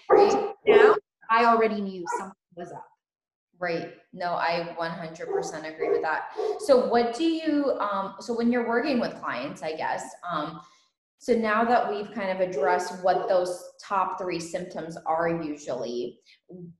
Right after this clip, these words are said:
Speaker 1: what do you normally recommend to your client, let's say, that is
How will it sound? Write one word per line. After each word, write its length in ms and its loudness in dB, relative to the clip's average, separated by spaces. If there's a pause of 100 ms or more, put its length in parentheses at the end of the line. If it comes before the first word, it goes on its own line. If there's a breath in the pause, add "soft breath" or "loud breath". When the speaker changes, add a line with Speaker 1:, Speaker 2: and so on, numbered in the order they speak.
(180)
Speaker 1:
what 440 -2
do 140 0
you 160 4
normally 800 2
recommend 840 -4
to 180 -4
your 580 -4
client, 520 -2
let's 260 -4
say, 220 -4
that 300 -4
is 160 -2